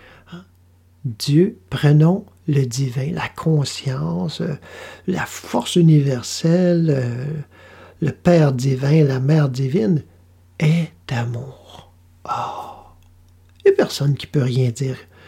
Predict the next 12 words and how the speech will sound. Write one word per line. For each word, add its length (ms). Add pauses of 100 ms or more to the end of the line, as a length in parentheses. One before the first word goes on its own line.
(300)
contre 400
ça 160
ou 240
dire 400
que 100
c'est 200
pas 160
vrai. 400 (1500)
C'est 260
amour. 720 (840)
C'est 300
vérité. 1040